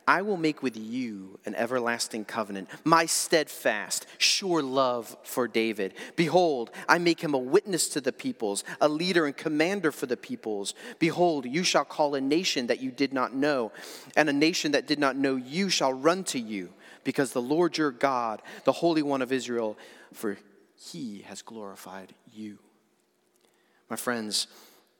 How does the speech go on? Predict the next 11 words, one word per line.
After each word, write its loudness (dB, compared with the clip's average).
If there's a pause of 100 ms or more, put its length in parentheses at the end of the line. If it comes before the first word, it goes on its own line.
(140)
he -2
is -4
not -2
talking -6
about -8
you -14
and -20
me. -16 (880)
He -10
is -6
talking -10